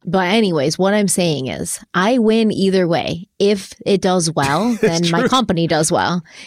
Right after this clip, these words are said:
Speaker 1: If it doesn't do well, I've got leverage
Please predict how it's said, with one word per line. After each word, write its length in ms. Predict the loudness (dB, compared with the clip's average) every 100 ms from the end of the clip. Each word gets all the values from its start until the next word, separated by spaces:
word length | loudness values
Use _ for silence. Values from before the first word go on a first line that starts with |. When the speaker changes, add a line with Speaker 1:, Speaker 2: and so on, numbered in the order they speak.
| -2
Speaker 1:
If 200 | 0 2
it 120 | 0
doesn't 340 | 0 2 2
do 160 | 2 0
well, 320 | 0 0 -2 -2
I've 320 | -2 -2 -2
got 280 | -2 -2 -2
leverage 880 | 0 0 0 -2 -2 -4 -8 -10